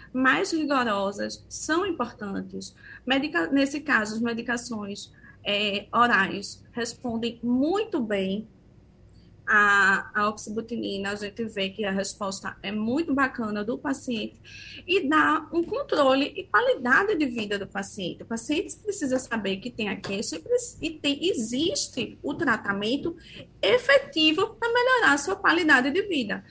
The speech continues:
Então, a medicação, sim, pode ser prescrita, a gente orienta. Eu já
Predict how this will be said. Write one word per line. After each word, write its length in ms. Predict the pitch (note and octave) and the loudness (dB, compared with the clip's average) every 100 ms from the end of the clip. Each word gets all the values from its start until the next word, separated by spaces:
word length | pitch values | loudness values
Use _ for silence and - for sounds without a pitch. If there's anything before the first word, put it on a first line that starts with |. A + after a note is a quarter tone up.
| - - | -20 -2
Então, 140 | C#4+ | 2
a 20 | |
medicação, 720 | C#4+ C#4+ C#4+ C#4+ C#4 B3+ A#3 B3 | 4 2 0 -2 0 -2 -4 -6
sim, 420 | - A#3+ A#3 A#3+ | -6 -4 -4 -2
pode 240 | B3 A#3 | -2 -2
ser 160 | B3 A3+ | -4 -4
prescrita, 640 | A3 A#3 - A3 A#3+ A#3+ B3 | -4 -6 -6 -6 -6 -4 -4
a 60 | |
gente 360 | A#3+ A#3 A#3 A#3 | -4 -6 -6 -4
orienta. 640 | A3+ A3 A3+ G#3+ A3 A3 G#3+ - - - | -2 -2 0 -2 -4 -6 -10 -12 -18 -6
Eu 160 | A3+ A3+ | -2 0
já 160 | A#3 | 2